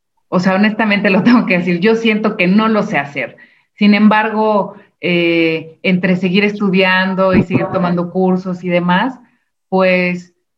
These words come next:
de un tiempo para acá me he soltado más a, a escribir y a hacerlo, y a incluso hacerlo relativamente público poniendo esos escritos en, en catálogos o acompañando la obra o así,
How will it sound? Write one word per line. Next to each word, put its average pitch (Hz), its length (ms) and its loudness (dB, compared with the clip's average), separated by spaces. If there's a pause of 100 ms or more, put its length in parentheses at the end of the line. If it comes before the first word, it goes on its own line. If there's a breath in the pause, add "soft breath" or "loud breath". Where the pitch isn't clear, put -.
de 190 200 -2
un 226 220 0
tiempo 233 360 0
para 196 180 0
acá 196 460 -2
me 185 260 0
he 185 40 -2
soltado 180 520 -2
más 156 480 -6
a, 131 500 -10
a 156 140 -6
escribir 175 560 -2
y 180 120 0
a 156 80 0
hacerlo, 156 420 -6
y 143 140 -6
a 143 380 -2
incluso 170 440 -10
hacerlo 175 520 -6 (840)
relativamente 202 720 0
público 202 560 -8
poniendo 165 640 -4 (260 loud breath)
esos 170 260 -12
escritos 156 600 -12
en, 127 180 -14
en 147 140 -6
catálogos 143 640 -4
o 147 40 -8
acompañando 135 540 -6
la 135 180 -2
obra 135 280 -2
o - 40 -12
así, 151 280 -14